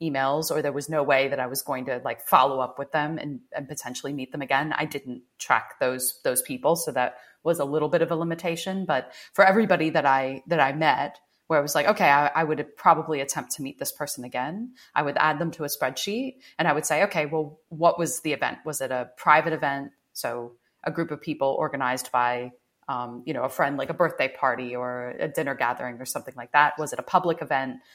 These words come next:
Um, was it a direct introduction? Was, you know, so what was the context of the meeting? And then, um, over time, I would me-, I would kind of measure, okay,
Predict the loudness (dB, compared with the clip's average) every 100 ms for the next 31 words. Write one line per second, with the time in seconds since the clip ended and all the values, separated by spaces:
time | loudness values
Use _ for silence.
0 | _ _ -6 -4 -6 -8 -8 -2 -2 -2
1 | -4 -6 -6 -6 -8 0 2 2 0 -4
2 | 0 0 0 -6 -6 -4 -4 -4 -2 -2
3 | 0 4 4 2 -4 -6 -6 -4 -2 -2
4 | -4 -12 -14 _ _ -8 -6 -4 -4 -2
5 | -2 -4 -8 _ _ 0 2 2 2 0
6 | -4 -4 0 0 0 -4 -8 -10 _ _
7 | 4 4 2 2 4 4 4 0 0 2
8 | 2 2 -2 -2 -4 -4 0 0 2 2
9 | 2 -2 -4 -8